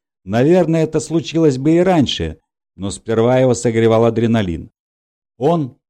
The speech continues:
то и дело всматривался в ночь, стараясь определить, нет ли за ним погони, и как раз через час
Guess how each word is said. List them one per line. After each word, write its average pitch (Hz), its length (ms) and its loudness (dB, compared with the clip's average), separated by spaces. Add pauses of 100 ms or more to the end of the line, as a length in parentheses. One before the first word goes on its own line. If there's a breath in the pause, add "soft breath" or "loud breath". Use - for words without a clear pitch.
(120)
то 170 100 -6
и 156 140 2
дело 110 340 4
всматривался 95 840 -2
в 82 80 -8
ночь, 123 380 -4 (340)
стараясь 104 580 -2
определить, 95 760 -4 (320)
нет 175 260 -6
ли 139 60 -6
за 117 160 2
ним 131 180 4
погони, 90 600 -4 (260)
и 107 140 -10
как 139 240 -2
раз 170 240 -2
через 95 320 -2
час 139 440 -4